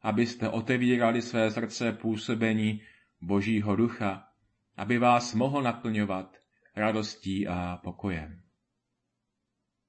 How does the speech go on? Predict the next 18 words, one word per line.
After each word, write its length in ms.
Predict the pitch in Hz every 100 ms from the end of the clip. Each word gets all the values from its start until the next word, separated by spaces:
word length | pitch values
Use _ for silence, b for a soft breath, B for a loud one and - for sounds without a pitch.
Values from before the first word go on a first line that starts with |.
| _ _ _ _ _ _ _ _ _ _ _ _ _ _
Zakončím 640 | 117 139 165 160 165 151
slovy 500 | 139 - 147 147 147
apoštola 560 | 120 131 135 - 147 131
Pavla 640 | - 131 127 131 131 135 -
z 80 | 123
listu 320 | 120 - 120
Filipským, 960 | 113 131 139 135 - - 107 107 104 107
čtvrtá 600 | - 110 110 120 113 110
kapitola, 840 | 110 107 107 107 107 104 104 - b b b b _
verš 500 | 98 104 101 - - -
čtvrtý 580 | - - 90 101 98 95
až 180 | - -
sedmý. 540 | - 85 78 78 80 _ _ _ _ _ _ _ _ _ _ _ _ _ _ _ _ _ _ _ _ _ _ _ _ _ _
Radujte 480 | - 143 160 147 139
se 200 | 135 135
v 120 | 135
Pánu 340 | - 127 127 127
vždycky. 760 | 117 131 127 - - 85 -